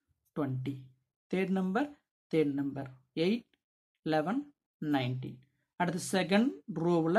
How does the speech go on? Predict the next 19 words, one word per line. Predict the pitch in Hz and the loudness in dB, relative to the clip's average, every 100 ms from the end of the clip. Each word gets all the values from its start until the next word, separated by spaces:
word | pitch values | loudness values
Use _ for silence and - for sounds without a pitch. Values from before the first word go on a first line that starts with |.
| 277 | 2
அதே | 185 180 | 2 2
மாதிரி | 180 170 | 2 2
மூணு, | 170 180 285 | 2 2 2
இந்த | 185 160 | 0 2
மூணு. | 147 139 131 - - _ _ - | 0 -2 -4 -10 -20 _ _ 0
டூ, | 220 285 294 - _ _ _ - | 4 4 2 -6 _ _ _ -4
நைன் | 160 151 - | -2 -2 -2
ஆட் | 165 165 | -2 -2
பண்ணா | - 151 262 349 151 | -4 -4 -2 -2 0
லெவன், | 135 131 - | 0 -2 -4
கூட்டினா | 165 160 180 - | -4 -2 -4 0
பதினொன்னு. | 175 147 143 139 143 _ _ _ _ - | 0 0 -2 -4 -10 _ _ _ _ 0
மைனஸ் | 185 196 - | 2 2 0
பத்து, | 175 - 240 294 - _ _ | -4 0 2 2 -2 _ _
இங்க | 180 - | -6 0
பதினாலுன்னு | 175 165 156 151 160 151 | 2 2 4 4 4 2
இருக்குது. | 143 147 147 - _ _ _ _ | -2 -6 -6 -14 _ _ _ _
மைனஸ் | 156 165 - - | -4 -2 -6 0
டென் | 208 | 0